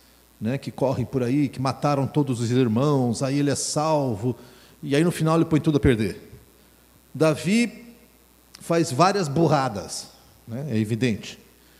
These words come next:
Mas cada uma delas, quando Deus manda um profeta, ele fala: "Eu pequei. Não, eu pequei. Não, você tem razão, abençoado seja você. Não, não, não, Senhor, me perdoa porque eu pequei." E, e, e é sincero, tanto é sincero que Deus perdoa.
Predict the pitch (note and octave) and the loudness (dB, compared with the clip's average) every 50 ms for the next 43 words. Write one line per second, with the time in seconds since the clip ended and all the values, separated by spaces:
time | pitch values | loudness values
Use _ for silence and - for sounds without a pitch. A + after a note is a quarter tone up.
0 | _ _ _ _ _ _ _ _ _ _ _ _ - B2 D3+ D3 - - - - | _ _ _ _ _ _ _ _ _ _ _ _ -6 -4 -4 -4 -6 -6 -2 0
1 | A#3+ A#3+ G#3+ A3+ G#3+ A3 G#3+ G3 D#3+ F3+ G#3 G#3 G3+ G3+ F#3 - - - G#3 G3+ | 2 2 4 4 4 4 4 4 4 6 6 6 4 2 0 0 2 4 4 6
2 | F#3+ F#3+ D#3 G3 G#3+ G#3 G3 D#3 F#3 G3 A#3+ C4 C4 B3+ A#3+ - A3+ A3 G3 - | 6 4 4 4 4 4 4 4 4 4 4 6 6 4 4 6 6 4 4 4
3 | - G#3 A3 A3 A3 A3 A3 G#3 G3+ G3 F#3 - - F#3 E3+ D3 C3+ B2+ B2 - | 4 4 4 4 4 4 4 4 4 4 2 2 2 2 2 2 0 -2 -2 -4
4 | C#3 - - G2+ E2+ - - - - - - - _ _ _ _ _ _ _ _ | -6 -6 -6 -6 -8 -8 -12 -20 -20 -20 -20 -20 _ _ _ _ _ _ _ _
5 | - D#3+ D#3+ D3 - - - - - B2 A2 - - B2 G2+ - - E2 D2+ - | 0 0 2 2 0 -4 -12 -10 -4 -2 -2 -2 -2 -2 -4 -6 -8 -10 -10 -12
6 | - - - - _ _ - C#3 A#2+ - - A#2 - C3+ A2+ B2+ A#2+ G#2 - A2+ | -14 -20 -20 -20 _ _ -6 -4 -2 -2 0 2 2 2 2 2 0 -2 -2 -4
7 | F#2+ G2 G#2+ A2+ G#2+ G#2+ - C#3 C3 C3+ C3 B2+ - - A#2+ G#2+ A2+ G#2 G#2 F#2+ | -2 0 0 0 0 0 0 -2 -2 -2 -2 -4 -4 -4 -4 -2 -2 -2 -4 -6
8 | - - G2 E2 - - - - - _ - C3 C#3 C#3 C3+ C3 C#3 C3 A#2+ - | -6 -10 -12 -14 -16 -18 -20 -20 -16 _ -2 0 2 2 2 4 4 2 2 0
9 | - - C3 C#3 C3 A#2 C3 C3+ - D3 B2+ A2 G2 B2 B2+ C3 B2 G#2 C3+ A#2+ | 0 0 2 2 2 2 2 0 2 0 0 2 2 2 2 4 2 0 -2 -4
10 | - - B2 - - A2+ - - F#2 E2 - - - - _ _ _ _ _ _ | -4 -4 -4 -4 -4 -6 -8 -8 -14 -16 -16 -20 -20 -20 _ _ _ _ _ _
11 | _ _ _ _ _ _ _ _ _ _ _ _ _ _ _ _ _ _ _ _ | _ _ _ _ _ _ _ _ _ _ _ _ _ _ _ _ _ _ _ _
12 | _ _ - - F#3+ F3+ D#3+ F3+ - - F3+ F3 F3 F#3 G3 - - - G#3 G3 | _ _ -6 -4 -4 -4 -4 -6 -8 -8 -8 0 2 4 4 4 4 6 6 6
13 | - - - - - G3+ G3+ G3 F3+ C#3 C3 - - A#3 A#3 A3+ A3 G3 - G#3+ | 6 2 0 0 2 4 4 4 4 2 2 6 6 6 8 6 4 4 4 4
14 | G3 - - G3 G3 G3+ G3 G3 G3+ F3+ F3+ G3 G#3+ - - G3 F#3 E3 F3+ F#3 | 2 4 4 2 2 4 2 0 2 2 2 2 2 2 2 0 2 2 0 0
15 | F#3 D#3+ - - | 0 0 -2 -6